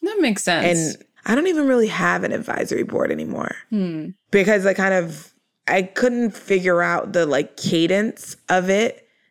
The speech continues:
Speaker 2: now that I have an actual board of directors. So I've been thinking a lot about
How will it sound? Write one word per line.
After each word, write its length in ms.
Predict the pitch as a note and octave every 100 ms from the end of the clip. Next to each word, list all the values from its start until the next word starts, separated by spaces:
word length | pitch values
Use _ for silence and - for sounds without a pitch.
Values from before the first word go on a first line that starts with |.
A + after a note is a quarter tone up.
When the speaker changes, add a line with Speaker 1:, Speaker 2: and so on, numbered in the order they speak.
| _
Speaker 2:
now 320 | E3+ E3+ E3
that 140 | E3 E3
I 80 |
have 220 | E3 D#3+ D#3
an 80 | -
actual 500 | D3 D3 - F3 F3+
board 200 | F#3 G3
of 120 | F#3+
directors. 760 | G3 G3 G3+ G#3+ G#3+ A3 G#3+ - - _
So 140 | - A#3+
I've 60 |
been 120 | C#4 C4
thinking 260 | C4 B3
a 80 | G3+
lot 260 | F3 - F3
about 520 | F3 E3 C3+ - -